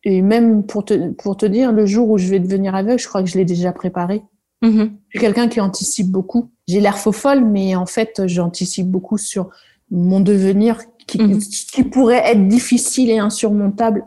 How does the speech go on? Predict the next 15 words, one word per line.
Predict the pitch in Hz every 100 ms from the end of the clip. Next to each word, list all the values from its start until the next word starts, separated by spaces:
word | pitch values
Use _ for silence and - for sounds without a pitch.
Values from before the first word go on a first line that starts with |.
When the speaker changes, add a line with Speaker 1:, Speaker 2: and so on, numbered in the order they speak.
| -
Speaker 1:
à | 185
l'acceptation | 190 190 202 190 196 190 240 240 - - _ -
de | 190
plus | 196
du | 185 196
tout | - 202
voir. | 190 202 190 190 - _ _ _ _ -
Et, | 196 185 180 180 - - - - 180
et |
en | 170
fait, | 170 208 202 - -
je |
suis | 175 - - 185
déjà | 180 190
préparée. | 196 190 180 180 202